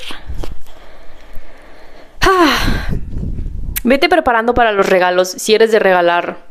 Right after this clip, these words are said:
<laughs> regalos. <laughs> O si todavía no sabes qué preparar para comer, o para regalar, o para lo que sea,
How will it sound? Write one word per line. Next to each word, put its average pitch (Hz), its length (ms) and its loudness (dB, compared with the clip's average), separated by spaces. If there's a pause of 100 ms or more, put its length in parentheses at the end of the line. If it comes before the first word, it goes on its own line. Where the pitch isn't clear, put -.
(180)
<laughs> - 400 -2
regalos. 170 560 0 (260)
<laughs> - 340 -6 (560)
O 226 80 0
si 226 100 2
todavía 226 200 2
no 226 80 4
sabes 220 200 2
qué 220 100 0
preparar 190 480 0
para 190 220 -2
comer, 269 720 2
o 131 80 0
para 185 240 2
regalar, 254 720 2
o 202 200 0
para 170 440 2
lo 165 200 2
que 175 100 -4
sea, 294 580 2